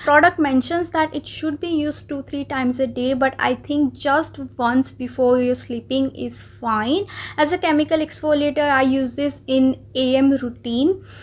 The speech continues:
uh, before my moisturizer, and I only, uh, apply few dots on my face, spread it, and I make sure to moisturize after. I do this once a week for chemical exfoliation part, and I make sure not to u-, mix this with,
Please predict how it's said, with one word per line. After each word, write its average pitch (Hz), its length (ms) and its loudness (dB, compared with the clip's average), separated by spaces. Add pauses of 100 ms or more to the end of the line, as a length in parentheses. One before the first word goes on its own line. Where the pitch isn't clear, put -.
(160)
uh, 247 220 6
before 269 280 2
my 269 100 6
moisturizer, 254 680 2
and 330 160 6
I 285 140 4
only, 381 560 4
uh, 254 320 4
apply 269 260 4
few 285 300 -4
dots 262 320 0
on 269 100 -2
my 262 140 0
face, 254 240 -4
spread 240 580 0
it, 269 160 2
and 269 120 0
I 269 60 2
make 302 220 2
sure 392 220 -4
to 403 100 -6
moisturize 254 880 2
after. 262 540 2
I 247 180 4
do 277 260 0
this 339 300 -6
once 262 300 -2
a 277 80 -4
week 226 460 -6 (300)
for 254 140 0
chemical 240 380 -2
exfoliation 233 720 -4
part, 277 280 -2 (300)
and 269 200 2
I 294 80 6
make 330 220 4
sure 381 220 2
not 294 300 2
to 330 100 2
u-, 285 420 0
mix 277 380 2
this 277 320 4
with, 269 320 2